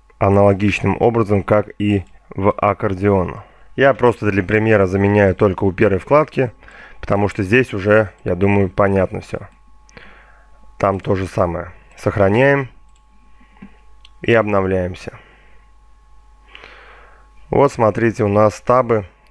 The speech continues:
Мы, помните, выбирали посередине. И вот у нас сейчас строго посередине вот эти вот табы имеются. Вот сработал моё изменение, сработал демо. Вот контент,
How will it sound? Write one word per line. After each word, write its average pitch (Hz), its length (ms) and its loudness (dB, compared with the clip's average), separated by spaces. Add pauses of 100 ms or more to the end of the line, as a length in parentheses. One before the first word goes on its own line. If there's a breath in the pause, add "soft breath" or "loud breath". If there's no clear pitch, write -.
Мы, 110 240 2
помните, 139 460 0
выбирали 107 400 2
посередине. 110 840 -2 (640 soft breath)
И - 60 -4
вот 117 180 2
у 123 60 0
нас 117 180 2
сейчас 110 240 0
строго 113 340 0
посередине 117 800 0 (300)
вот 104 180 -2
эти 117 160 0
вот 107 180 -4
табы 113 380 0 (480)
имеются. 110 500 0 (500 loud breath)
Вот 104 200 2
сработал 104 600 2 (540)
моё 104 280 2
изменение, 127 460 2
сработал 123 540 0
демо. 127 400 0 (800 soft breath)
Вот 117 240 0
контент, 104 580 -2